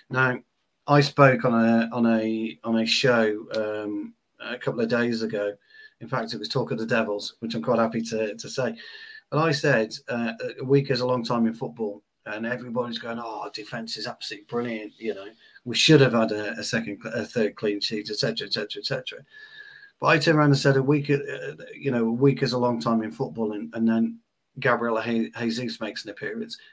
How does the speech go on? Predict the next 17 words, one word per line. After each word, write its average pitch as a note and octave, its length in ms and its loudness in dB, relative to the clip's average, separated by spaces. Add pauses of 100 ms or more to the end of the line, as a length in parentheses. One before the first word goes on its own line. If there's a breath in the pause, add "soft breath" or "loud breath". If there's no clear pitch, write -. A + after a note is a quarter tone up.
'cause C3 140 -8
he D#3 160 -4
absolutely C3+ 680 -8
ruffled B2+ 640 -6 (340)
the G#2+ 80 -10
feathers A#2+ 460 -2
of, G#2+ 180 -6 (160)
uh, A2 140 -2 (100)
both A2+ 240 0
Varane A#2+ 420 0
and B2+ 120 -2
Martinez. G2 640 -6 (220 loud breath)
He A#2 80 -6
was G2+ 160 -10
physical C#3 540 4
against B2+ 420 -4
them. B2+ 240 -4